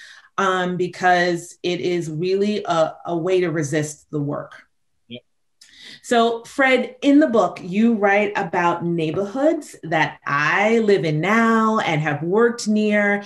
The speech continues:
Speaker 1: And so it was such a personal read for me, particularly as an educator who worked in a predominantly white, affluent school district.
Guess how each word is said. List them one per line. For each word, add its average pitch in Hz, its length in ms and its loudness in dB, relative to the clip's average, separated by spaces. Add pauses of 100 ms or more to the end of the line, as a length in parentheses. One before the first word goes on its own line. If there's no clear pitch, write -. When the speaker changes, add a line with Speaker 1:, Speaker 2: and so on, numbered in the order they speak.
(300)
Speaker 1:
And 202 160 0
so 208 220 -2
it 233 180 -2
was 285 180 -2
such - 600 -6
a 214 100 0
personal 226 640 -2
read 185 240 -2
for - 140 -6
me, 302 520 -2 (400)
particularly 262 640 2
as 185 120 -2
an 160 200 -4
educator 175 580 -2
who 160 160 -2
worked 170 380 -4
in 175 120 -4
a 156 100 -4
predominantly 160 760 -4
white, 147 640 -2
affluent 151 500 -6
school - 380 -6
district. - 680 -8